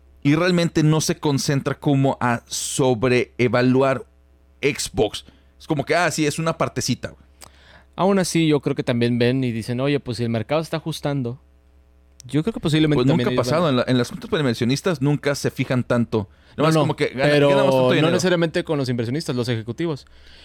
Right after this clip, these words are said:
Speaker 1: Ah,
Speaker 2: "Oye,
Speaker 1: bueno.
Speaker 2: si ya se subieron los precios PlayStation, pues nosotros, ¿por qué no?".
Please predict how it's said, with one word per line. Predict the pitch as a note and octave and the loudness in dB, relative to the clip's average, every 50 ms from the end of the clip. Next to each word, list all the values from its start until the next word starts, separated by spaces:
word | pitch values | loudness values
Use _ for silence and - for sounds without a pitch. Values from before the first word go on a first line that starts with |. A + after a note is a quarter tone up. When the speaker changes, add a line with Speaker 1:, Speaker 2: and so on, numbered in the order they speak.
| - - | -8 -2
Speaker 1:
Ah, | - F3 | 0 2
Speaker 2:
"Oye, | F3+ F3 E3 | 2 2 2
Speaker 1:
bueno. | D#3 B2+ B2 | 2 2 2
Speaker 2:
si | D3 C#3+ C#3 | 4 4 4
ya | C#3+ D#3+ F3+ G3+ | 6 4 4 2
se | - A3+ | 0 0
subieron | F#3 F#3+ F3+ E3+ F#3+ G3+ G#3 | 0 0 2 2 4 4 4
los | F#3+ D#3+ C3+ - | 2 0 0 0
precios | F3 E3 D#3 - F#3 F3 - | -2 -2 0 -2 -4 -4 -4
PlayStation, | - E3+ E3 - - F3 F3+ F3+ G#3+ G#3 G3 | -2 -2 -2 -2 -2 -2 -2 -2 -4 -4 -4
pues | - B2+ A2 - | -4 -6 -4 -2
nosotros, | C3 A#2+ C#3 - E3+ - | -2 -2 -2 -2 -4 -6
¿por | - C#3+ | -6 -6
qué | - C#3+ | -6 -4
no?". | C#3 A#2 G2 | -6 -6 -6